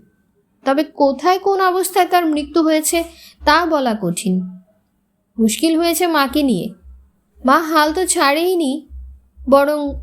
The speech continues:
আভাস মাত্র পেলেই অস্থির হয়ে পড়ছেন। হ্যাপা সামলাতে হয় বদ্রিকেই। তার দুই দাদা পৃথক হয়েছে, বিশেষ কাছে ঘাসে না। দিদি আর বোনও নিজেদের সংসার নিয়ে ব্যস্ত।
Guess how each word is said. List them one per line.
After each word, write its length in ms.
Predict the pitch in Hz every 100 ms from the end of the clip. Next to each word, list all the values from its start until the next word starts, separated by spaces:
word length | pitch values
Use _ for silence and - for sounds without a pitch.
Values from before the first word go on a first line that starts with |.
| -
আভাস 480 | 220 233 277 285 320
মাত্র 260 | 302 302 311
পেলেই 320 | 285 294 403
অস্থির 440 | 262 277 - 269
হয়ে 180 | 220 170 175
পড়ছেন। 420 | 156 - 185 180 - _ _ _ _ - _ _ _ _ _ _ _ _ _ _
হ্যাপা 340 | - 294 311
সামলাতে 500 | 320 349 302 302 294
হয় 180 | 311 302
বদ্রিকেই। 720 | 254 254 233 277 247 254 311 _ _ _ _ _ _ _
তার 240 | 370 370 277
দুই 180 | 320
দাদা 340 | 277 254 240 339
পৃথক 460 | - 247 240 240 -
হয়েছে, 440 | 165 160 - 185 185 - _ _ _ _ _
বিশেষ 520 | 214 220 220 339 370
কাছে 380 | - 233 240 294
ঘাসে 360 | 226 190 185 170
না। 160 | 156 - _ _ _ - - 233
দিদি 320 | 240 285 339
আর 240 | 370 370 370 330 370 277
বোনও 340 | 240 262 294 359
নিজেদের 420 | 330 269 262 294
সংসার 460 | 285 262 240 262 262
নিয়ে 200 | 262 233
ব্যস্ত। 460 | 185 185 185 175